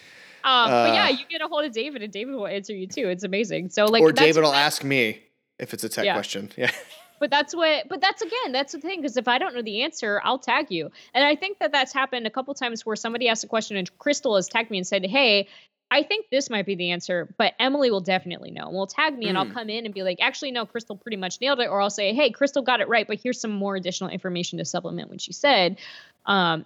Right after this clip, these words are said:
Speaker 1: so we all kind of use each other's strengths and we all lean on each other, which is amazing. So with all of us together, we've gotten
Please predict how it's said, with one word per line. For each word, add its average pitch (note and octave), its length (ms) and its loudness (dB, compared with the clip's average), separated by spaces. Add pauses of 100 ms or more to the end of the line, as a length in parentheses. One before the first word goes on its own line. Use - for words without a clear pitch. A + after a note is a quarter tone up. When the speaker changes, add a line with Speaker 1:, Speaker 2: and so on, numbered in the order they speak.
Speaker 1:
so - 160 2
we A3+ 200 2
all C4+ 320 6
kind B3+ 220 -2
of G#3 80 -6
use G#3+ 220 -4
each G#3 140 -12
other's F#3 220 -6
strengths C4 340 -8
and G3+ 80 -4
we F#3+ 100 -2
all F3+ 140 0
lean A3 180 -2
on G#3+ 100 2
each F3+ 180 -2
other, F3 140 0
which E3 160 -4
is E3+ 120 -4
amazing. F3 560 0
So F3+ 240 4
with F3+ 260 2
all G3+ 280 8
of G#3+ 120 4
us F3+ 180 2
together, F3+ 400 2
we've E3+ 300 -4
gotten E3+ 480 -2